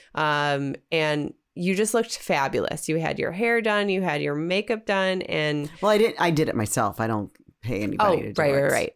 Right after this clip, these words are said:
Speaker 2: Yeah.
Speaker 1: You
Speaker 2: Just
Speaker 1: did
Speaker 2: got,
Speaker 1: your
Speaker 2: gonna
Speaker 1: hair,
Speaker 2: say.
Speaker 1: you did
Speaker 2: Yeah,
Speaker 1: your
Speaker 2: I don't do
Speaker 1: makeup,
Speaker 2: that. Even for a
Speaker 1: and
Speaker 2: wedding, I don't do that.
Speaker 1: <laughs>
Speaker 2: Um,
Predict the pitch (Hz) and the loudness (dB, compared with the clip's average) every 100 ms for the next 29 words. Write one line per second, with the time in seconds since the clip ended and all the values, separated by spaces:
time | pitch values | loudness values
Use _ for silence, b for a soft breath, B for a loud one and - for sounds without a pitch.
0 | - 113 - - _ - 156 180 190 165 | -8 -6 -6 -10 _ -14 0 2 2 2
1 | 185 165 - 156 185 202 208 196 180 147 | 2 2 2 2 4 4 4 4 2 0
2 | 147 147 143 143 143 123 185 - 185 185 | -2 0 -2 0 2 2 2 2 2 2
3 | - - - 147 143 143 156 127 120 123 | 0 -8 -6 0 2 2 4 4 4 2
4 | 117 110 107 98 104 101 95 - 185 220 | 0 -2 -4 -6 -6 -6 -8 -4 -2 0
5 | 226 - 185 - - 135 127 131 127 120 | 0 0 -2 -4 -4 0 0 0 0 -2
6 | 113 | -4